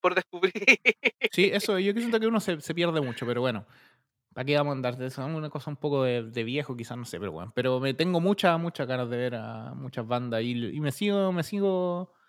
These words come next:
Speaker 1: Si hay
Speaker 2: emocionando
Speaker 1: alguien,
Speaker 2: más con
Speaker 1: oye,
Speaker 2: esas cosas. ¿Mm?
Speaker 1: sí, a mí también, esos detalles que al
Speaker 2: Mm.
Speaker 1: final, eh, a uno le importan, po, weón. Son
Speaker 2: Sí.
Speaker 1: cosas importantes pa' uno. Eh, si hay algún experto en todo este fenómeno que estamos hablando, no sé, algún psicólogo, alguna weá,
Speaker 2: Uh,
Speaker 1: nos
Speaker 2: eso,
Speaker 1: escriba,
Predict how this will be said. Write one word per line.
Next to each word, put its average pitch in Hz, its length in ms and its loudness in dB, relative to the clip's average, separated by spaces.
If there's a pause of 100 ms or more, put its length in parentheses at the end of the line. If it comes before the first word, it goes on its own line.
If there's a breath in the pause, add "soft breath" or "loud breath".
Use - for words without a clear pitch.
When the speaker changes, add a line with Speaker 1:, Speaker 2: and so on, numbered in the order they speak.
(160)
Speaker 1:
Si 151 60 8
hay 160 80 8
Speaker 2:
emocionando 175 280 8
Speaker 1:
alguien, 190 140 6
Speaker 2:
más 175 100 4
con 170 100 4
Speaker 1:
oye, 156 80 2
Speaker 2:
esas 135 160 -6
cosas. 110 320 -12 (160)
¿Mm? 165 120 -4 (100)
Speaker 1:
sí, 185 340 6
a 233 80 10
mí 254 100 4
también, 233 420 6
esos 208 200 4
detalles 208 400 8
que - 80 -2
al 143 60 -2
Speaker 2:
Mm. 139 40 -12
Speaker 1:
final, 196 500 4 (580)
eh, 156 440 -2
a 160 120 10
uno 269 160 8
le 190 60 6
importan, 135 420 -6
po, - 200 -20
weón. - 140 -20 (100)
Son 175 180 -8
Speaker 2:
Sí. 175 80 -2
Speaker 1:
cosas 185 220 4
importantes 170 500 0
pa' 135 140 -2
uno. 127 160 -10 (480)
Eh, 147 580 8
si - 100 2
hay 175 140 8
algún 190 260 6
experto 190 400 2
en 147 80 -10
todo 147 160 4
este 160 640 0
fenómeno 156 420 4
que 151 60 0
estamos 165 280 6
hablando, 175 540 4
no 165 60 -16
sé, - 140 -6
algún 151 280 -4
psicólogo, 151 800 4
alguna 147 380 0
weá, 143 260 2
Speaker 2:
Uh, 165 140 2
Speaker 1:
nos 151 120 2
Speaker 2:
eso, 147 120 -2
Speaker 1:
escriba, 165 420 4